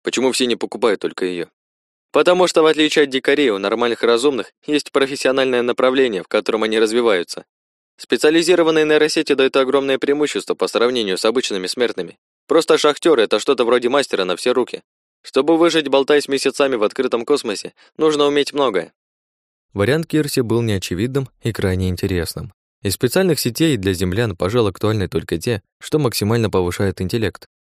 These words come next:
чтобы развивать свою науку и осваивать купленные технологии. Но я сильно сомневаюсь, что наши учёные что-то получат.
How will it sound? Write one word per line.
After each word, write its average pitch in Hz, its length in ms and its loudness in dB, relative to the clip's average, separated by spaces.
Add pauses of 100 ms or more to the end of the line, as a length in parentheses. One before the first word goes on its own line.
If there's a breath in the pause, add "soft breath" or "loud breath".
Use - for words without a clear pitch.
(160)
чтобы 127 280 0
развивать 117 420 0
свою 87 200 -2
науку 90 380 -2
и 85 60 -4
осваивать 98 520 -2
купленные 98 440 -2
технологии. 101 640 -4 (480)
Но 165 100 2
я 180 40 2
сильно 135 240 2
сомневаюсь, 95 480 0
что - 240 -4
наши 87 260 -2
учёные 90 400 0
что-то - 280 -4
получат. - 500 -6